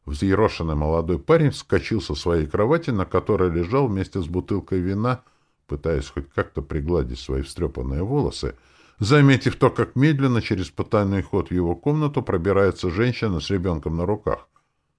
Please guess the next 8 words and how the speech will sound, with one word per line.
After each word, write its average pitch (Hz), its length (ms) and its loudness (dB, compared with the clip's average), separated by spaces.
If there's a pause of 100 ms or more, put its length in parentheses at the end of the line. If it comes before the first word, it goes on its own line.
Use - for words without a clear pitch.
(360)
"Я 76 240 -2
слышал, 82 400 -6
что - 180 -6
случилось. 85 540 -2
Вам 117 180 4
нужна 123 280 4
моя 123 260 6
помощь?" 160 480 2